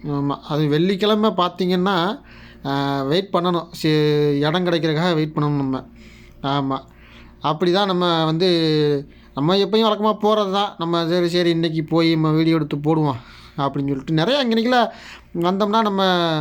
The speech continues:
நிறைய தமிழ் மக்கள், இதுல என்னன்னா சவுதியை சேர்ந்த அரபிகளும் வந்து ஒரு சில பேர் வந்து இங்க சாப்பிடுவாங்க. அந்த ஒரு டேஸ்ட் அவங்களுக்கு பிடிச்சி போகும். ஒரு நாள்லாம் நைட் நாங்க வந்து சாப்பிடும்போது சவுதி அரேபியா சேர்ந்த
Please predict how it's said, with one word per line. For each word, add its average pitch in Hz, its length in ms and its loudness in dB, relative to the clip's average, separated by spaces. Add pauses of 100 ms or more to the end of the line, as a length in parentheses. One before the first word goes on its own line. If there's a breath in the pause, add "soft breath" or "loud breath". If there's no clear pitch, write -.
(280 loud breath)
நிறைய 185 540 0
தமிழ் 185 320 0
மக்கள், 175 480 -2 (200 loud breath)
இதுல 240 260 2 (160)
என்னன்னா 233 460 2 (120)
சவுதியை 240 680 2
சேர்ந்த 220 300 0 (880 loud breath)
அரபிகளும் 190 540 2
வந்து 214 320 2
ஒரு 208 140 4
சில 208 160 0
பேர் 202 180 2
வந்து 190 180 0
இங்க 185 180 2
சாப்பிடுவாங்க. 160 580 -2 (300)
அந்த 156 240 -2
ஒரு 156 160 0
டேஸ்ட் 190 260 0
அவங்களுக்கு 175 320 0
பிடிச்சி 165 160 -2
போகும். 165 200 2
ஒரு 160 120 2
நாள்லாம் 180 240 2
நைட் 175 240 0
நாங்க 170 180 0
வந்து 170 140 0
சாப்பிடும்போது 170 480 0
சவுதி 196 380 4
அரேபியா 180 280 2
சேர்ந்த 160 360 0